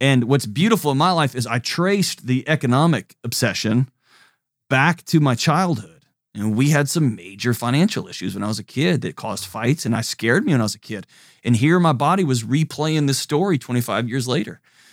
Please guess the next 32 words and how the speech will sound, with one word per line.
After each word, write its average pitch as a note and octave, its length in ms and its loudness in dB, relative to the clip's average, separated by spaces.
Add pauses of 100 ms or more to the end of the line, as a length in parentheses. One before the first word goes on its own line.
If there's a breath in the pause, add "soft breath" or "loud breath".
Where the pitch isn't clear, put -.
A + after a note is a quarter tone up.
(220 soft breath)
Um, B2 460 2 (120)
"Oh, D3 220 4
we F3 140 4
know G#3 280 6
what F3 120 -2
happens B2+ 320 -2
when A#2 100 -2
there's G#2+ 120 -4
money D#3+ 200 0
fights. G2 400 -14
Everything C#3+ 340 2 (240)
falls C3+ 240 -2
apart. - 300 -4
Everybody C3 300 0
gets B2+ 240 0
angry. C#3+ 340 2
Everybody, C3 220 -2 (180)
like, - 240 -18
we C3+ 80 -8
gotta C#3 160 -2
watch G#2 180 -6
out A2 160 -4
for G2 100 -20
this F2+ 200 -18
one," G2+ 100 -20
right? A2+ 180 -10 (260 soft breath)
So - 120 0
my F#3+ 120 6
body G3 340 2
remembered E3 480 2
the - 40 -8
story. F3 460 -2